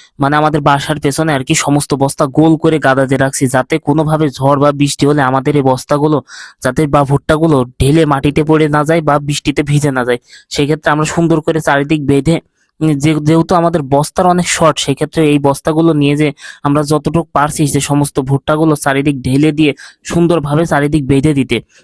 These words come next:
এ কারণে যাতে আমাদের ভুট্টাগুলো কোনোভাবে নষ্ট না হয়ে যায়। আমাদের এদিকে সাধারণত লোকে সবাই কাঁচা ভুট্টা বিক্রি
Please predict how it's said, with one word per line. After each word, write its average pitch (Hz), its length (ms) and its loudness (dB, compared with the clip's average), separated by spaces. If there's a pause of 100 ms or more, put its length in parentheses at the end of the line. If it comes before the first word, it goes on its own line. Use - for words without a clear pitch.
(120)
এ 151 80 0
কারণে 156 340 0
যাতে 147 240 -2
আমাদের 143 300 0
ভুট্টাগুলো 151 500 2 (100)
কোনোভাবে 151 340 0
নষ্ট 143 280 -2 (120)
না 123 120 0
হয়ে 117 140 -4
যায়। 110 100 -14 (180)
আমাদের 190 360 2
এদিকে 214 340 2 (120)
সাধারণত 165 460 2 (120)
লোকে 175 200 2 (120)
সবাই 143 280 2 (300)
কাঁচা 151 240 0
ভুট্টা 151 280 2
বিক্রি 143 280 0